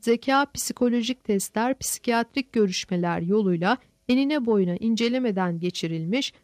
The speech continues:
çocukluk davranışlarından ve aile içi nedenlerden hangilerinin ilerideki suçluluğu belirlediği araştırılmıştır. Çoğunluğu alt sosyoekonomik sınıflardan gelen bu aileler özellikle seçilmişlerdir.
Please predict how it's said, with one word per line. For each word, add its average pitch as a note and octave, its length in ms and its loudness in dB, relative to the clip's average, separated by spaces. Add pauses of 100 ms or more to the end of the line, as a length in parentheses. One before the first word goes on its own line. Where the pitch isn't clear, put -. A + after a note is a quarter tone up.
(100)
çocukluk C4 560 -2
davranışlarından F3+ 1040 0
ve B3 80 0
aile A#3+ 420 0
içi B3 240 -4
nedenlerden F3+ 720 -2
hangilerinin G#3 760 -2
ilerideki F#3 540 -2
suçluluğu F3+ 640 -2
belirlediği G3 580 -2
araştırılmıştır. F3+ 1000 -2 (1600)
Çoğunluğu D#4+ 420 4
alt D#4 220 4
sosyoekonomik D4 800 0
sınıflardan F#3 760 0
gelen E3+ 360 -2
bu B3+ 120 4
aileler G3 580 2
özellikle A#3+ 680 0
seçilmişlerdir. E3+ 1120 -4